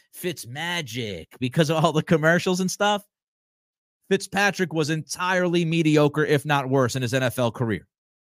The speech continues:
So I can't sit there and say, "Oh, he's going to be good or bad off of that one season in Buffalo," given the circumstances and given the roster. So, uh, inevitably, I don't know if he's going to be good. I don't know if he's going to be terrible.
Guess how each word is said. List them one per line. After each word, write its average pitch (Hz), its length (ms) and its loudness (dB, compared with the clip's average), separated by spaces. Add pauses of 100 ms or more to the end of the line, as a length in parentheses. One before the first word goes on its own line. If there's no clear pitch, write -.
(800)
So 180 520 4 (320)
I 185 140 -2
can't 226 280 -4
sit - 200 -4
there 196 120 2
and 165 120 -2
say, 180 260 4
"Oh, 196 160 6
he's 160 160 2
going 185 160 0
to 165 60 -2
be 165 100 2
good 185 260 4
or 190 200 2
bad 175 340 2
off 156 160 2
of 143 100 -8
that 151 220 2
one 170 220 -2
season 170 340 0
in 143 120 -4
Buffalo," 147 480 0
given 170 260 0
the 165 80 -2
circumstances 170 800 -2
and 151 100 -6
given 160 260 0
the 156 80 -2
roster. 160 460 -2 (1400)
So, 185 400 4 (400)
uh, 185 80 -2 (160)
inevitably, 202 720 2
I 202 140 4
don't 175 320 0
know 180 240 6
if - 80 -2
he's 170 160 2
going 175 160 2
to 170 80 -2
be 165 100 2
good. 175 260 4
I 170 120 0
don't 185 120 0
know 180 160 2
if 175 80 -2
he's 156 140 -2
going 165 200 -2
to 151 40 0
be 131 120 0
terrible. 113 640 0